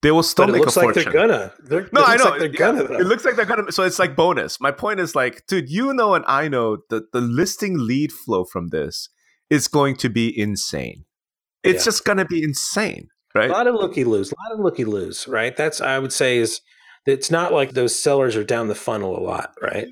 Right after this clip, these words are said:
Speaker 1: No, but, and so that's, Errol says this, you know, in the launch. It says, you know, "Look, uh, out of everyone, you know, that clicks on that button,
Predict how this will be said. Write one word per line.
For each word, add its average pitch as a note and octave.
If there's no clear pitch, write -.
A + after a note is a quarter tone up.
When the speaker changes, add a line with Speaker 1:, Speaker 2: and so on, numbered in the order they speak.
Speaker 1:
No, A3+
but, F#3
and E3
so F3+
that's, C#3
Errol C#3+
says -
this, D2
you A#2
know, G#2
in G2+
the G#2
launch. G2+
It G2
says, A2+
you A#2
know, G#2+
"Look, F#2+
uh, F#2
out C3
of A#2+
everyone, A#2
you A2
know, G#2
that G2
clicks -
on G#2
that F#2+
button, B2